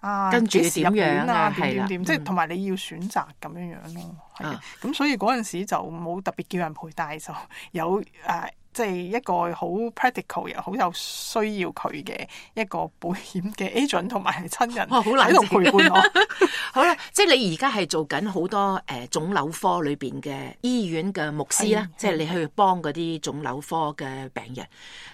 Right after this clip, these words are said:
Speaker 2: 你自己覺得睇咗咁多嘅病人之後，
Speaker 1: 嗯。
Speaker 2: 你話去，去見醫生，由醫生宣布呢個壞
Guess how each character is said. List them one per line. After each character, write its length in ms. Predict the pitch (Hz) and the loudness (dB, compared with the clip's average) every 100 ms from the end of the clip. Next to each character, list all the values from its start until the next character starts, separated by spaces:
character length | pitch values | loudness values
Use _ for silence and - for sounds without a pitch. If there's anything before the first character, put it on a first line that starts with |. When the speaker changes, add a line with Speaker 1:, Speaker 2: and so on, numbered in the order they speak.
| - - _ - | -20 -20 _ 2
Speaker 2:
你 200 | 240 285 | 4 4
自 240 | - 226 | 4 2
己 20 | 196 208 285 | 4 4 4
覺 160 | - 196 | 2 2
得 100 | - | 0
睇 200 | 240 175 185 | -4 -2 -2
咗 120 | 208 | -2
咁 260 | 165 170 170 | -4 -4 -4
多 180 | 180 | -4
嘅 80 | 165 | -4
病 220 | 147 127 127 | -6 -6 -6
人 120 | 117 | -8
之 140 | 196 160 | -6 -8
後， 80 | |
Speaker 1:
嗯。 60 | - - - - | -10 -16 -18 0
Speaker 2:
你 120 | 233 | 2
話 180 | 277 240 | 4 4
去， 320 | 226 254 254 - - - | 2 -2 -4 -10 -20 -4
去 180 | 254 240 - | -2 -2 2
見 220 | 247 247 | 4 4
醫 240 | 285 311 | 2 2
生， 360 | 294 - 285 - - - | 4 4 2 0 -10 -4
由 180 | 185 160 | 0 0
醫 160 | 214 | 0
生 180 | 277 269 | 0 0
宣 320 | 254 - 269 | 0 0 -2
布 220 | 240 190 190 | 0 0 0
呢 140 | 233 | 0
個 100 | 190 | -2
壞 240 | 170 165 | 0 2